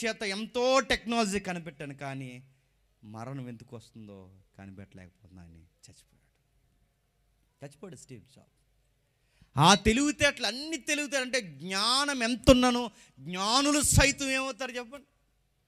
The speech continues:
చనిపోతారు. ఇంకెవరు చనిపోతారు? మూర్ఖులు పశుప్రాయులు ఏకముగా చనిపోతారు. మూర్ఖులు, ప్రతి ఊర్లో మూర్ఖులు ఉంటారు కొంతమంది. వీళ్ళ మూర్ఖులు ఎంత మూర్ఖంగా ఉంటారంటే అసలు వీళ్ళకి తల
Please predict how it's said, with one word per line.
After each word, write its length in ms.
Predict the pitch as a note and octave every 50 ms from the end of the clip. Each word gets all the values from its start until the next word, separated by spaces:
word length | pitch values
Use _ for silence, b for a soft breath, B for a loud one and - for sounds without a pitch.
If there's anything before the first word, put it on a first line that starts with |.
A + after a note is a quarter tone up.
| _ _ _ _ _ _ _ _ _ _ _ _ _ -
చనిపోతారు. 800 | - F3+ G3 G#3 A3 - A3 A3+ A3 - G#3+ G#3 G3 F#3+ C3 F#2 _ _ _ _ _ _ _ _ _ _ _ _ -
ఇంకెవరు 300 | E3 F3+ G3+ A#3 A#3+ B3 B3 B3
చనిపోతారు? 480 | A3+ G#3+ F#3+ A#3 G#3 A3+ A3+ A3 A3+ G#3 b b b b b D3+
మూర్ఖులు 840 | D#3+ F3 F#3 G3 A3 B3 C4+ C#4 C#4+ - - - - C#4+ C4+ C4
పశుప్రాయులు 1120 | A3 - A#3+ A3+ A3 - A#3+ G3 - _ - G#3+ A3 G#3 G#3 G#3 G3+ G3+ G3 G3 F#3+ F#3 - b b b b -
ఏకముగా 800 | A#2 C3+ C#3+ D3+ E3 F3+ F#3+ F#3 F#3 G3 F3+ F3 E3+ E3 E3 D#3+
చనిపోతారు. 640 | D#3 - - D3 C#3 C3 C3 B2+ A#2 A#2+ A2 A2
మూర్ఖులు, 680 | A2 B2 D#3 F3+ G#3+ A3+ A#3 - - - F3+ D3 G2 E2+ _ _ _ _ _ _ _ _ _ -
ప్రతి 260 | D3+ D#3 D#3 F3+ E3+
ఊర్లో 500 | D3+ D3+ F3+ G3 G#3+ A#3 G#3+ A3 G#3 G3+
మూర్ఖులు 480 | F#3 F3 F3 F3+ F#3 F3 - E3+ E3
ఉంటారు 240 | D3+ C#3+ - C#3+ C3
కొంతమంది. 580 | B2+ C3 A#2+ G2+ A2+ A2+ A2 A2+ B2 B2+ - - _ _ _ _ _ _ _ _ _ _ _ _ _ _ _ _ _
వీళ్ళ 160 | C#3+ E3 E3+ E3+
మూర్ఖులు 460 | D#3+ D#3+ F3 G3 A3 A3 A3+ G#3 F#3+
ఎంత 200 | F#3 F#3+ - G#3+
మూర్ఖంగా 440 | G3 G3 G3 F#3+ F#3+ _ F#3+ F#3 F#3+
ఉంటారంటే 640 | F3+ E3 F3+ E3+ E3+ D#3+ D3 E3 E3 E3 E3 D#3+ _ b b b b b b b
అసలు 220 | C#3+ E3+ - F#3 F3
వీళ్ళకి 240 | F3+ E3+ - - E3+
తల 640 | - - D#3+ D3+ D#3+ F3 F#3 F#3+ F#3+ F#3 F3 E3